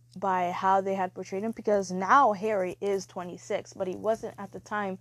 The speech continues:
the books were written. And from what I've seen and compared to the books, Harry is nothing like they say, you know? They keep saying, uh, in the books, they always make him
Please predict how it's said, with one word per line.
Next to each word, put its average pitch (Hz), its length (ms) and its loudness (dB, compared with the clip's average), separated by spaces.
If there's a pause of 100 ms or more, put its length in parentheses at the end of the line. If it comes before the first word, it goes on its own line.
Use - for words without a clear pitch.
(340)
the 202 80 -4
books 185 440 -8
were 185 220 -4
written. 214 440 -4 (420)
And 226 500 2 (1040)
from 262 260 0
what 277 240 6
I've 302 220 4
seen 233 720 -10 (480)
and 226 140 -6
compared 226 500 -4
to - 100 -18
the 202 120 0
books, - 640 -6 (320)
Harry 269 320 2
is 262 180 -2
nothing 220 480 -8
like 185 240 -4 (640)
they 196 220 -2
say, 196 380 -2
you 180 100 -2
know? 185 220 -4
They 202 120 -2
keep 196 200 -8
saying, 196 420 -6 (800)
uh, 196 360 4
in 226 100 -4
the 233 60 0
books, 240 360 -4
they 226 160 2
always 233 320 0
make 226 220 -4
him 208 260 -4